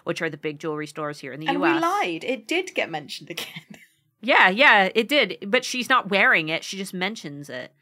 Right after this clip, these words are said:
Speaker 1: Um, so, like, three, we'll say, we'll say four hundred dollars for the necklace,
Speaker 2: I
Speaker 1: which, you
Speaker 2: reckon
Speaker 1: know.
Speaker 2: Hudson ripped it off in the gargoyle.
Speaker 1: Yeah,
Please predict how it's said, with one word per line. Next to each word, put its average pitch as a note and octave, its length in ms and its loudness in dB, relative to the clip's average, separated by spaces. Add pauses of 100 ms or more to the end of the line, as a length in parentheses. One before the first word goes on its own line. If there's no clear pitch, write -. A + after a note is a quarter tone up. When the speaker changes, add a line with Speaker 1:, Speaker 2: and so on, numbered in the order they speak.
(380)
Speaker 1:
Um, F3 320 2
so, A#3 200 0
like, A3 220 -2
three, C#4+ 440 -2
we'll C4 180 -4
say, C4+ 420 0
we'll D#4 220 -4
say F4 160 -4
four A3 260 -2
hundred E3+ 260 -8
dollars C#3 360 -4
for D#3+ 140 -12
the D3+ 100 -10
necklace, C#3+ 400 -14
Speaker 2:
I - 80 -12
Speaker 1:
which, C4+ 60 -6
you D#4 80 -4
Speaker 2:
reckon A3 140 -2
Speaker 1:
know. D#3 80 -4
Speaker 2:
Hudson D#3+ 560 -6
ripped - 280 -8
it - 120 -10
off - 280 -12
in G#2+ 100 -18
the - 60 -20
gargoyle. F2+ 680 -16
Speaker 1:
Yeah, D3+ 300 -8